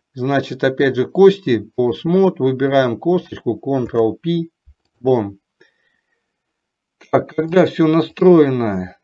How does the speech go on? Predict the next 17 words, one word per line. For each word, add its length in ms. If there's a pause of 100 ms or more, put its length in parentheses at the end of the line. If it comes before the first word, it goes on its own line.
(160)
тройка 420
на 120
нампаде, 540
выбираем 680
наш 280
вот 180
этот 320
риг, 340
заходим, 680
значит, 360
в 100
постмод, 760
э, 320
смотрим 500
английское 760
«А», 220
нажимаем 920